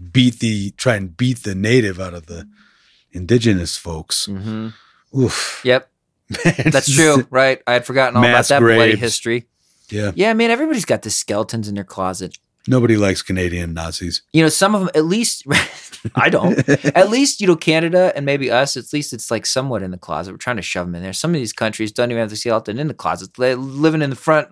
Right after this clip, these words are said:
Speaker 2: you know, living room and it's puking everywhere. <laughs> And you're just like, yeah. Mexico, for instance, I feel like has almost completely gone to shit and I don't understand why. Um, but I don't live in Mexico, so. But it just seems like it's gotten, like, worse there, or that's at least the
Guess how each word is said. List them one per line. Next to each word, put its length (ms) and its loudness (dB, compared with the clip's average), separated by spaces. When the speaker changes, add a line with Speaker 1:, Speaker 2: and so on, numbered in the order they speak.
Speaker 2:
you 120 -6
know, 100 0
living 240 0
room 280 -6
and 60 -6
it's 200 -14
puking 300 2
everywhere. 340 -2
<laughs> 40 -20
And 200 0
you're 120 0
just 200 -2
like, 200 -2
yeah. 100 2
Mexico, 540 0
for 160 -8
instance, 400 -8
I 60 -4
feel 200 -2
like 220 -2
has 140 2
almost 240 2
completely 400 -2
gone 220 -2
to 60 -12
shit 360 -2
and 100 -2
I 160 4
don't 100 0
understand 400 -4
why. 380 0
Um, 320 -6
but 160 -2
I 100 2
don't 160 -4
live 100 -6
in 100 -6
Mexico, 420 -10
so. 360 -12
But 100 2
it 40 -4
just 160 0
seems 160 -4
like 120 -8
it's 120 -6
gotten, 320 2
like, 220 -6
worse 300 0
there, 360 -2
or 60 0
that's 260 2
at 80 -8
least 280 -2
the 180 -2